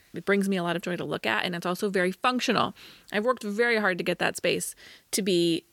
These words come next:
something that I enjoy, because having a desk in my bedroom is not my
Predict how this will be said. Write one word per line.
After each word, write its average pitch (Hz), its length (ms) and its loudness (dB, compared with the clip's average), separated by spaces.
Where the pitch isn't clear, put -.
something 180 320 -2
that 165 120 2
I 151 60 4
enjoy, 175 640 2
because 220 260 0
having 233 300 2
a 240 80 2
desk 196 340 0
in 233 60 2
my 226 120 2
bedroom 196 360 0
is 190 120 0
not 180 220 0
my 165 200 -2